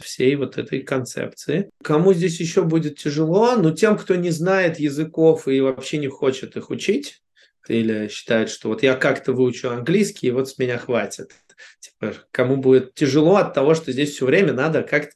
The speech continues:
болтать, поздороваться в магазине, прям вот,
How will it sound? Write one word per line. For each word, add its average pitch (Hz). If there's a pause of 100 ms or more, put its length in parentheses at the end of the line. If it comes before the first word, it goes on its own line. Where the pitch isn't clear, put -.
болтать, 135
поздороваться 160
в 123
магазине, 131
прям 139
вот, 123